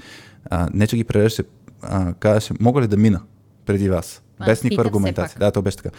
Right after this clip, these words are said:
Speaker 1: Мога ли да мина преди вас? Като няма никаква аргументация, примерно седемдесет и шест процента от хората казват не.
Speaker 2: <laughs>
Speaker 1: Когато каже, защото имам еди какви си причини, не знам си какво,
Speaker 2: М.
Speaker 1: огромен процент казват да. И най-забавно е третия казус, който е, мога ли да мина, защото бързам?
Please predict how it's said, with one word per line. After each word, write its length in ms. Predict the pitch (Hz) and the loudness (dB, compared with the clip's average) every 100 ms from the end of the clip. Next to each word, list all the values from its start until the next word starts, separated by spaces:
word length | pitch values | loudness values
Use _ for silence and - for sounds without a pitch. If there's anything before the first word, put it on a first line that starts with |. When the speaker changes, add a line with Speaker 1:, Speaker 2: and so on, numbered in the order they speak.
| - - | -18 -4
Speaker 1:
Мога 160 | 110 131 | 0 2
ли 40 | |
да 100 | 117 | 4
мина 140 | 113 117 | 2 2
преди 240 | - 92 | 0 -2
вас? 300 | 101 - - - _ _ - | -2 -4 -10 -20 _ _ -8
Като 200 | 101 117 | -2 0
няма 180 | 127 | 2
никаква 180 | 139 139 | 2 0
аргументация, 520 | 123 107 98 131 156 143 | -2 0 -2 -4 -6 -10
примерно 280 | - 123 117 | -8 -4 -2
седемдесет 340 | - 156 113 | 0 -2 -2
и 40 | 110 | -4
шест 180 | 113 | -6
процента 340 | - 104 110 104 | -6 -6 -6 -6
от 80 | - | -6
хората 240 | 113 - | -6 -4
казват 240 | 104 95 - | -4 -4 -4
не. 240 | 98 - _ _ _ - | -4 -4 _ _ _ -20
Speaker 2:
<laughs> 380 | - - 202 - | -20 -10 -8 0
Speaker 1:
Когато 220 | 104 240 | 0 2
каже, 220 | 143 139 | 0 0
защото 400 | 117 - 120 120 | -2 -4 -6 -4
имам 120 | 117 | -4
еди 100 | 107 | -4
какви 120 | 110 | -8
си 100 | 113 | -10
причини, 640 | 113 110 - 110 110 107 101 | -12 -16 -8 -6 -4 -4 -4
не 140 | 101 | -2
знам 160 | 104 104 | -2 -4
си 80 | - | -4
какво, 200 | 131 185 | -4 -2
Speaker 2:
М. 100 | 175 | -2
Speaker 1:
огромен 280 | 110 123 123 | 0 0 0
процент 260 | - 113 | -2 -4
казват 260 | 104 107 107 - | -2 -4 -6 -6
да. 220 | 92 87 - - - - - - - - - | -4 -4 -6 -20 -20 -20 -20 -20 -20 -18 -4
И 60 | |
най-забавно 420 | 113 143 151 165 143 | 0 2 2 2 2
е 40 | |
третия 400 | - - 110 92 | 0 0 0 -2
казус, 340 | - 87 101 | -4 -4 -4
който 260 | - 110 - | -2 -2 -2
е, 120 | 101 - _ _ _ _ _ _ _ - | -4 -8 _ _ _ _ _ _ _ -2
мога 220 | 120 175 | 2 4
ли 60 | 175 | 4
да 80 | 123 | 4
мина, 200 | 147 139 | 2 0
защото 280 | 110 123 | -2 -4
бързам? 300 | 107 107 90 | -2 -4 -4